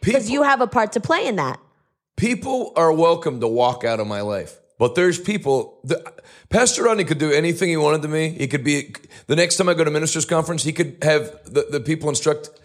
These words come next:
Speaker 2: instructed to seat me in the back row or in the corner, facing the corner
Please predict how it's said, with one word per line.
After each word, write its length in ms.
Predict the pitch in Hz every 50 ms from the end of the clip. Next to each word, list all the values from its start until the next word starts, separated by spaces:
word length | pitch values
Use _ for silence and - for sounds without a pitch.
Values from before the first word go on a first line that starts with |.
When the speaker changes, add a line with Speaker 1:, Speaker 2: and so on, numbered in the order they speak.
| _ _ _ _ _ _ _ _ -
Speaker 2:
instructed 480 | - 151 - - 170 160 - - 151
to 100 | 131 139
seat 300 | - - - 180 175 - 151
me 100 | 165 165
in 80 | 151 135
the 80 | 127
back 460 | 117 101 85 131 127 127 135 135 - -
row 520 | 127 127 131 131 135 135 156 - - - _ _ _ _ _ _ _ _ _ _ _ _ _
or 160 | - 151 151
in 100 | 151 147
the 80 | 127 127
corner, 560 | - - - 139 147 143 135 135 139 139 139
facing 640 | 127 - - - 143 135 139 131 - - 147 143 139
the 80 | 127
corner 480 | - - 127 127 127 127 131 139 135